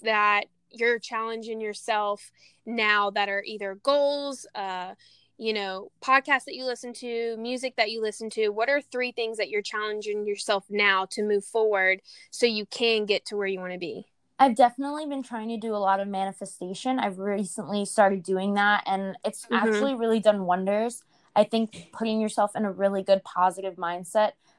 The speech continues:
Speaker 2: opens up the world to giving you lots of good things. I definitely want to be able to, like I said, grow my community more, inspire more people. And I'm really working hard towards that, and just, like, never giving up, telling myself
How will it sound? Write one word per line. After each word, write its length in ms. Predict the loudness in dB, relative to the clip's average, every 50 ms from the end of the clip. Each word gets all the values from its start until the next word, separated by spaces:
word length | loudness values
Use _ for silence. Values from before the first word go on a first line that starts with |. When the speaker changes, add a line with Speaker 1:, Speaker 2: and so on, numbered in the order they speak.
| _ _ 0
Speaker 2:
opens 380 | 0 0 0 0 -2 0 4
up 180 | 2 2 2 2
the 80 | -4 -2
world 380 | 2 4 6 6 6 4 4 0
to 120 | -4 -8
giving 380 | -6 -6 -6 -6 -6 -4 -4 -4
you 400 | -2 -2 -2 -2 -2 -4 -6 -10 _ -20 -10 -2
lots 280 | 2 2 2 2 0 -6
of 140 | -12 -8
good 200 | -8 -8 -8 _ -6
things. 480 | -6 -6 -4 -4 -4 -6 -6 -8 -10 _ _ _ _ _ _ -20 _ _ 2
I 100 | 2 4
definitely 640 | 4 4 2 2 2 -4 -2 -2 -2 -2 -4 -4 -8 -10 _ _ -6
want 420 | 0 2 4 4 4 2 -4 -6 -6
to 100 | -6 -4
be 180 | -2 -2 -2
able 220 | 0 2 2 0 0
to, 320 | 2 4 6 8 8 6 6 2
like 160 | -2 -2 -2
I 60 | -4
said, 220 | -4 -4 -4 -2
grow 160 | 2 2 2 4
my 140 | 4 2
community 520 | 0 -2 -4 -6 -4 -4 -4 -4 -4 -4 -4
more, 280 | -2 0 0 2 0
inspire 600 | 0 -2 -4 -8 -6 -2 2 4 6 6 6 2 0
more 220 | -2 -4 -4 -4
people. 540 | -6 -10 -12 -4 2 6 6 6 6 4 2 _ _ _ _ _ _ -4
And 120 | -2 0 0
I'm 200 | 0 0 0 0
really 280 | 0 0 0 0 -2 -2
working 380 | -2 -2 -2 -2 -4 -10 -12
hard 340 | -6 0 4 4 4 4 2
towards 280 | 0 -2 -2 -2 0 0
that, 300 | 2 4 6 4 4 2
and 120 | 0 -6 -8
just, 180 | -10 -8 -6
like, 220 | -4 -4 -4 -6 -6
never 340 | -4 -2 -2 -2 -2 -2 -4
giving 300 | -4 -4 -4 -2 0 0
up, 140 | 0 0 -2 -6
telling 240 | -6 -4 -4 -4
myself 300 | -6 -6 -6 -6 -6 -6